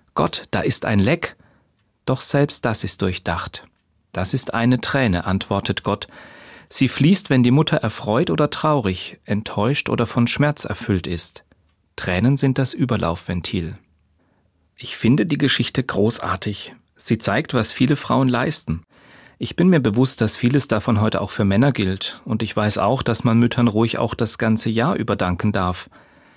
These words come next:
Aber ich möchte diese Geschichte doch zum Anlass nehmen, um heute am Muttertag alle Frauen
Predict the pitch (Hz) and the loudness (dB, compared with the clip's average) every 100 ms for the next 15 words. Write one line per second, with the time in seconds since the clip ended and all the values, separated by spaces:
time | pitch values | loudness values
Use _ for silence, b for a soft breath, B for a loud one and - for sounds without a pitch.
0 | b b _ 95 214 226 185 170 - 165 | b b _ -4 -2 -2 0 -2 -2 0
1 | 143 147 143 - 143 - 139 123 - - | 0 2 0 0 -2 -2 -2 -2 -4 -2
2 | 127 117 104 143 156 - 151 151 170 - | 0 0 0 2 0 2 4 4 4 2
3 | 123 101 104 120 - - 104 120 131 131 | 0 0 0 0 0 0 0 0 0 -2
4 | - 131 135 - 98 147 - - 98 127 | -2 -2 -4 -4 -4 -4 -4 -2 0 0